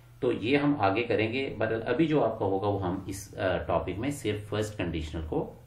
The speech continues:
touch करेंगे। तो एक तो ये if clause है इसमें, ठीक है,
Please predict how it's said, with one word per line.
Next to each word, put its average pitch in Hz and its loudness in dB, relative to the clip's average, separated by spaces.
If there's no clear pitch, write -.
touch - -2
करेंगे। 78 -8
तो - -12
एक 147 4
तो 170 0
ये 147 2
if - -4
clause 120 0
है 120 0
इसमें, 104 -4
ठीक 107 -4
है, 110 -4